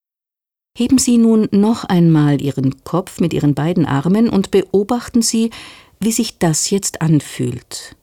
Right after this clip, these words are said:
Ist es leichter als vorher? Oder macht es keinen Unterschied? Oder ist es schwerer? Manche werden merken, dass es ein bisschen einfacher geworden ist. Was ist der Unterschied, wenn Sie die Ellbogen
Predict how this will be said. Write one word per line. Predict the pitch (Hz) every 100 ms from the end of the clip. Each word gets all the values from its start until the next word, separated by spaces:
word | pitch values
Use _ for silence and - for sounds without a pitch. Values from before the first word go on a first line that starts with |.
| _ _ _ _
Ist | - -
es | -
leichter | 143 143 - 170
als | 180 -
vorher? | - 190 190 208 254 _ _ _ _ -
Oder | 202 190 190 - _ _
macht | 190 180 -
es | 170 -
keinen | 180 170 170
Unterschied? | 226 277 180 165 - 160 - _ _ _ _ _
Oder | 156 139
ist | -
es | 147
schwerer? | - - 139 135 175 214 _ _ _ _ _ _ _ _ _ _ _ _ _ _ _ _ _ -
Manche | 202 220 254 - 254
werden | 233 220
merken, | 190 196 202 226
dass | 208 -
es | -
ein | 208 202
bisschen | 269 - - 226
einfacher | 170 156 143 151 -
geworden | 135 131 131 135 131
ist. | 131 - - _ _ _ _ _ _ _ _ _ _
Was | - 247
ist | - 254
der | 233 -
Unterschied, | 240 285 262 - 247 202
wenn | 208
Sie | 202
die | - 185
Ellbogen | - 170 180 208 196 208